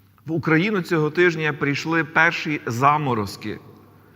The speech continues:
Я хочу подякувати усім тим, які помагають нам зігрівати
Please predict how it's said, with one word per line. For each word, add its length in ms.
Я 100
хочу 400
подякувати 640
усім 420
тим, 260
які 380
помагають 1040
нам 420
зігрівати 920